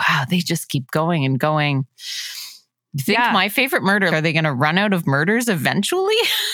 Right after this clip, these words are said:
Speaker 1: <laughs>
Speaker 2: I don't think so.
Speaker 1: <laughs>
Speaker 2: 'Cause they also talk about I survived.
Speaker 1: Yes.
Speaker 2: It's not always someone who passed away.
Speaker 1: That's true.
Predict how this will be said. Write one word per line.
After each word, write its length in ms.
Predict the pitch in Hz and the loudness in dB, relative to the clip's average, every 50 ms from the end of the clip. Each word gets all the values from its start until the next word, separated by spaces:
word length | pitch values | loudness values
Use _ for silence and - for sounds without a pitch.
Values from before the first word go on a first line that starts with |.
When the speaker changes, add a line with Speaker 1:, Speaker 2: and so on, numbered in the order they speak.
| - - | -8 -10
Speaker 1:
<laughs> 540 | - - - - - - - - - - - | -12 -14 -18 -20 -20 -20 -20 -20 -12 -4 -2
Speaker 2:
I 40 | 226 | -2
don't 160 | 254 277 269 | -2 -2 0
think 180 | - 233 254 | 0 0 0
so. 340 | - - 220 190 180 180 180 - - _ | 0 -2 -2 0 0 -2 -4 -6 -12 _
Speaker 1:
<laughs> 140 | _ _ - 359 359 - - - - - _ - - - _ _ _ _ _ _ _ _ _ - - 277 294 302 311 311 302 - | _ _ -2 -2 -2 -2 -2 -4 -4 -4 _ -8 -8 -8 _ _ _ _ _ _ _ _ _ -8 -6 -4 -4 -2 -4 -4 -4 -4
Speaker 2:
'Cause 120 | - 302 233 | -4 -2 -2
they 160 | 277 294 320 | 0 0 0
also 280 | 392 466 466 - - 269 | 0 0 -2 -2 -2 -4
talk 320 | - - 269 247 240 - | 0 0 0 0 0 0
about 340 | 254 214 214 208 202 196 - _ - - | 0 0 0 0 0 -4 -8 _ -2 -2
I 80 | 202 | -2
survived. 840 | 214 - - 208 180 180 190 202 214 208 196 170 190 - - - _ _ _ _ _ _ _ _ _ _ _ _ _ _ _ _ _ - | -2 0 -2 -2 0 2 2 2 2 0 0 -2 -4 -6 -8 -10 _ _ _ _ _ _ _ _ _ _ _ _ _ _ _ _ _ -2
Speaker 1:
Yes. 320 | 180 143 151 151 135 233 | 0 2 2 2 2 0
Speaker 2:
It's 120 | - - - | 0 0 0
not 140 | 277 277 | 2 2
always 220 | 294 285 262 247 240 | 2 2 2 0 0
someone 260 | - 233 220 220 214 | 0 0 0 2 2
who 140 | 208 214 190 | 0 0 0
passed 320 | - 175 180 180 - - | 0 -2 -2 -2 -2 -2
away. 360 | 190 170 160 165 180 240 285 - - - _ _ _ _ _ _ _ - - | 0 0 2 2 0 -2 -2 -6 -12 -20 _ _ _ _ _ _ _ -4 0
Speaker 1:
That's 320 | 143 143 131 - - - | 0 2 0 0 -4 -8
true. 400 | - - 131 - - - 139 139 | -6 -4 -2 -2 0 -2 -2 -4